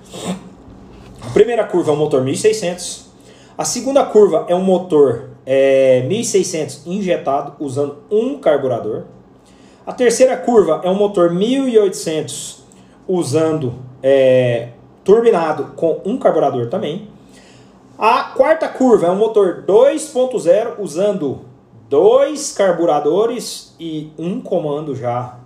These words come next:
melhorado. A quinta curva é uma curva de dois carburadores e turbinado e com comando, é, o mesmo comando da de cima, só que agora com uma pressão maior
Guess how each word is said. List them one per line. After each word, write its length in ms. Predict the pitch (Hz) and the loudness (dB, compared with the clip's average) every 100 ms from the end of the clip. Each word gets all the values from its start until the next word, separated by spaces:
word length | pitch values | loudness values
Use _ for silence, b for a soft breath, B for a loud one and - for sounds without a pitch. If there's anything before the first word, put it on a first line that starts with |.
| - | -14
melhorado. 600 | 117 120 180 107 139 - - b b b b b b | -8 -4 -4 -4 -10 -14 -20 b b b b b b
A 140 | 269 | -4
quinta 320 | 254 320 320 285 | -2 -2 0 0
curva 640 | 262 254 180 135 - - - _ _ _ - | 2 4 4 0 -10 -16 -20 _ _ _ -2
é 400 | 170 147 127 - - - - _ _ 202 | 2 4 2 -2 -18 -20 -20 _ _ -6
uma 340 | 185 196 190 | 0 0 0
curva 360 | 170 170 151 147 | 2 2 2 -2
de 120 | 156 | -4
dois 440 | 151 208 277 - | 2 4 4 2
carburadores 1000 | - 233 208 196 170 165 147 - - - b b b - | 0 2 4 2 2 0 -2 -6 -12 -16 b b b -4
e 600 | 170 175 180 175 160 156 | 0 2 2 4 2 2
turbinado 720 | 208 254 254 233 185 170 - 147 | 2 4 4 2 2 0 -2 -6
e 20 | |
com 220 | 175 190 | -2 0
comando, 720 | 190 156 165 165 139 104 - - _ _ _ | 2 2 2 0 0 -6 -10 -20 _ _ _
é, 840 | 139 139 143 139 135 135 127 123 160 | 2 4 6 4 2 0 -4 -4 -2
o 60 | |
mesmo 380 | 170 220 208 196 | 4 4 2 -4
comando 360 | 190 170 151 151 | -2 0 0 -2
da 80 | |
de 100 | 165 | -4
cima, 220 | - 202 226 | -4 -6 -4
só 120 | 196 | -4
que 100 | 185 | -4
agora 280 | 151 160 156 | -2 -2 -2
com 120 | 160 | -6
uma 240 | 156 147 | -6 -4
pressão 440 | 175 208 196 185 233 | 0 0 0 -2 0
maior 480 | 233 160 196 247 | 2 2 2 0